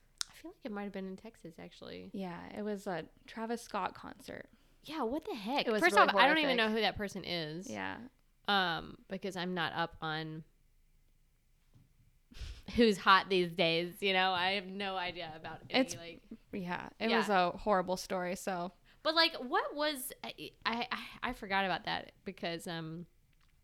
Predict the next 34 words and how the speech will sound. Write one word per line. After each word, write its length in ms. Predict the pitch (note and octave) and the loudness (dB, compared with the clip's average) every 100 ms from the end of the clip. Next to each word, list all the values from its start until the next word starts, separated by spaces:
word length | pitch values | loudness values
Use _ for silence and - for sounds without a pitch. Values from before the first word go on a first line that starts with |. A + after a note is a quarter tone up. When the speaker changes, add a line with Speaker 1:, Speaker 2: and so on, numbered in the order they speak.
| _ - - _ _ _ _ _ _ _ _ - | _ -12 -12 _ _ _ _ _ _ _ _ -10
Speaker 1:
I 60 | G3 | -6
had 120 | F#3 | -4
seen 160 | G3 F#3+ | -4 -4
kinda 280 | F#3 F3 E3+ | -4 -6 -6
some 140 | E3+ | -6
headlines 460 | D#3+ F#3 D#3+ D#3 E3 | -4 -4 -2 -4 -6
of 120 | D#3 | -6
it 160 | D3+ F3+ | -6 -6
that 180 | - | -2
everybody 400 | F#3+ A3 G#3+ F#3+ | -2 0 0 0
was 180 | F3+ E3+ | 0 -4
just, 160 | F3+ - | -8 -8
like, 140 | D#3+ | -6
losing 320 | D#3+ F3+ G3+ | -4 -4 -2
their 100 | F3+ D#3 | -4 -4
minds 440 | D3 A3 D#4 D#4 | -2 -2 -2 -2
and, 120 | F#3+ | -2
like, 180 | D#3+ D#3+ | -2 -2
got 160 | C#3+ D3+ | -2 -2
really 200 | F3+ C#3+ | -4 -2
angry, 400 | F#3 B3 D4 B3 | -2 -2 0 0
or 120 | G#3 | 0
what 160 | A#3+ | 0
was, 200 | B3 A#3+ - | 0 -2 -4
I 60 | G#3 | -6
forgot 440 | A#3 G3+ G#3+ F#3+ | -6 -2 0 0
what. 260 | G3 F#3+ - _ _ _ _ _ _ _ _ _ _ _ - | 0 -2 -6 _ _ _ _ _ _ _ _ _ _ _ -2
Speaker 2:
They 280 | C4+ D#4 A3+ | 0 0 -6
did 160 | A3 | -4
not 200 | A3+ A3+ | -4 -4
plan 280 | - G3+ G#3 | -6 -6 -4
it 100 | F#3+ | -2
out 240 | F#3 G3 G#3+ | -2 -2 -2
well, 440 | G3+ G3 G3 | -2 -2 -4